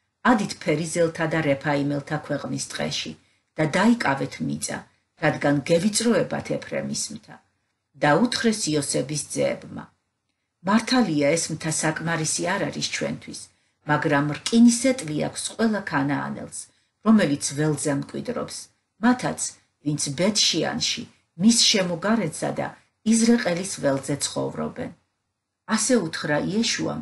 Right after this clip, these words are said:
იოსების სახლეულს, ეფრემსა და მენაშეს: „მრავალრიცხოვანი ხალხი ხარ და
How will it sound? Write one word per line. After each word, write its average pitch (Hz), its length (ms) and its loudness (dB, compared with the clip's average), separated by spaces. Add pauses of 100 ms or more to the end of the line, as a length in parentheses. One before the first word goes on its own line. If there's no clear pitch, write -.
იოსების 208 640 0
სახლეულს, 160 760 -8 (480)
ეფრემსა 208 560 0
და 156 140 -2
მენაშეს: - 640 -6 (680)
„მრავალრიცხოვანი 220 1040 4
ხალხი 247 440 -4
ხარ 151 260 -6
და - 160 -8